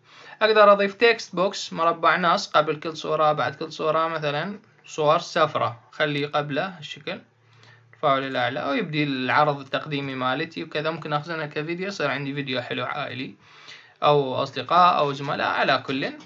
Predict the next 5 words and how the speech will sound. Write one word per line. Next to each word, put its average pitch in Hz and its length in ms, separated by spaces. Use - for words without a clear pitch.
آه، 214 220
هنا 233 280
عندي 208 460
picture 220 340
layout، 208 480